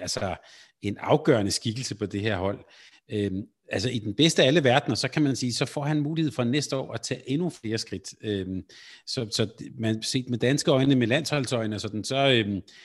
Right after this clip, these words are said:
så vil jeg da håbe på, at det, at der kommer nye ind, og, og selvfølgelig præcis, øh, Arne Palmerson, at det egentlig bare gør, at Læsø sådan får mulighed for at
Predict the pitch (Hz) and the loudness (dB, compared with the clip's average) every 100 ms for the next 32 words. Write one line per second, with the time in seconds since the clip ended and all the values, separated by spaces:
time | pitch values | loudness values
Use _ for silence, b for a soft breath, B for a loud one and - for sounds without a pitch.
0 | b b _ - 123 147 131 101 123 175 | b b _ -4 0 2 2 4 6 6
1 | 175 - 131 147 123 104 131 151 147 123 | 4 2 2 2 -6 -4 2 2 2 0
2 | 127 110 101 98 120 165 123 123 98 95 | 2 2 2 2 2 4 2 0 -2 -2
3 | 113 90 92 - 98 107 135 104 127 127 | -4 -10 -14 -12 -10 -8 -6 -8 -8 -10
4 | - 107 101 107 95 98 90 101 131 120 | -8 -6 -6 -8 -10 -10 -6 -6 -6 -6
5 | 104 b b b b 92 101 123 117 113 | -10 b b b b -12 -4 -2 0 0
6 | 120 120 110 110 95 113 - 117 101 110 | 0 0 0 0 0 -2 0 -4 -4 -8
7 | 95 101 104 127 117 110 110 107 98 | -6 -4 -2 -2 -2 0 0 0 -2